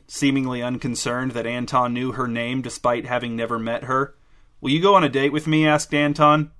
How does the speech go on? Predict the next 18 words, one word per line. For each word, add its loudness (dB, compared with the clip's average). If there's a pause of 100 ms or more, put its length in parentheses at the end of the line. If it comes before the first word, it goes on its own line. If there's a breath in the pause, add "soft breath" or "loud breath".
(380)
He 4
expected 0
a 0
reaction 0
from -6
his -8
friends, -2
but -14
they -4
remained -4
silent, -2 (120)
possibly 4
out 0
of -8
respect -6
for -8
his -8
boldness. -6